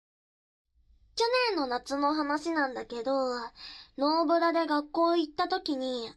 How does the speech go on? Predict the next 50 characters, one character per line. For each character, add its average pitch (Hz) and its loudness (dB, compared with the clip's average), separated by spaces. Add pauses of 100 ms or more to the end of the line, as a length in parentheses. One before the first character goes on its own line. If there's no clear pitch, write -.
暑 285 -4
く - -8
て 233 -8
結 294 -2
構 247 2
汗 311 0
か 415 2
い 349 -4
ち 311 -4
ゃ 302 0
っ - -2
て 277 -12
さ、 277 -2 (1300)
教 320 2
室 320 -6
に 302 0
入 330 2
っ 294 -4
て 233 -6
友 262 2
達 277 0
に 277 0
言 277 2
わ 277 6
れ 269 -2
て 277 0
気 254 -4
づ 277 0
い 285 0
た 220 -6
ん 208 -10
だ 214 -8
け 220 -8
ど、 240 -4 (760)
シ - -2
ャ 330 2
ツ 294 -2
が 262 0
す - -8
っ - -8 (240)
け 415 0
す 415 -8
け - 0
に 440 4
な 466 4
っ 494 -12
て 453 2
た 277 -4
の 233 -8
ね。 233 -2